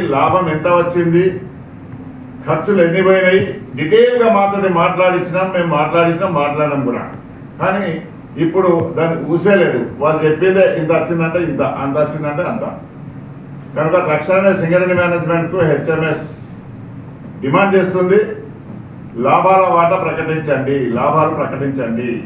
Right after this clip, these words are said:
ఇదే అసలైన సమయంలో లాభాల వాటా కార్మికులు ఎదురు చూస్తున్నారు, ఇవ్వాలి. పిల్లలకు స్కూల్ ఫీజులు ఉన్నాయి, ఇంజనీరింగ్ చదివించుకునే వాళ్ళు ఉన్నారు, కాలేజ్ వాళ్ళు, స్కూల్ వాళ్ళు, సింగరేణి కార్మికులు అంటే బాగా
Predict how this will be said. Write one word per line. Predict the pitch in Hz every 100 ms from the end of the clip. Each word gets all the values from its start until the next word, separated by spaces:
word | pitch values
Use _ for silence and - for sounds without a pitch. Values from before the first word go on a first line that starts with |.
| - - - - - - - - - - - - - - - - - - - - - - - -
ఇదే | 156 196 208 -
అసలైన | - 208 220 226 220
సమయంలో | 190 190 208 208 214
లాభాల | 196 208 190 196 190 170
వాటా | 170 180 196
కార్మికులు | 190 170 170 175 170
ఎదురు | 151 160
చూస్తున్నారు, | 160 165 160 165
ఇవ్వాలి. | 165 135 139 135 -
పిల్లలకు | - 156 170 170 147 -
స్కూల్ | - 165 165
ఫీజులు | 147 151 147
ఉన్నాయి, | 143 143 143 - - - - - - - - - - - 127
ఇంజనీరింగ్ | 143 170 170 165
చదివించుకునే | 151 151 151 156 151
వాళ్ళు | 143 143
ఉన్నారు, | 135 147 156 - - - - - - - - - - -
కాలేజ్ | - 160 190 185
వాళ్ళు, | 180 175
స్కూల్ | - 165 180 180
వాళ్ళు, | 180
సింగరేణి | 170 160 175 180 175
కార్మికులు | 180 175 160 170
అంటే | 165
బాగా | 160 147 160 185